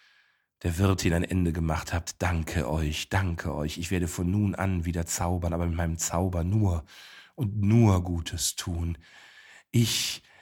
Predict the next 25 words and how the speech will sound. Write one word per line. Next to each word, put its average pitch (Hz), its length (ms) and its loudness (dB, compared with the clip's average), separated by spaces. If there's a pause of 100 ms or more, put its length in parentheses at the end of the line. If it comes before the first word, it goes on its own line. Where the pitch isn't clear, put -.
(200)
werde 95 280 4
zaubern, 87 840 0
alles 92 640 2
wird 82 220 -4
gut 87 420 -8
werden, 76 440 -6 (140)
alles. 82 580 0 (680)
Ich - 240 -6
werde 90 540 2
Himmel 101 320 2
und 87 160 -2
Erde 85 360 -2
ausgleichen, 73 840 -2
ich 82 100 -4
werde 90 120 0
das 87 200 -2
Richtige 87 580 -4
tun 76 440 -4 (520)
und 87 300 -6
ich - 500 -2 (560)
werde 90 280 0
meine 82 240 -2
Kräfte - 560 -4
nur 101 360 2
noch 87 360 -4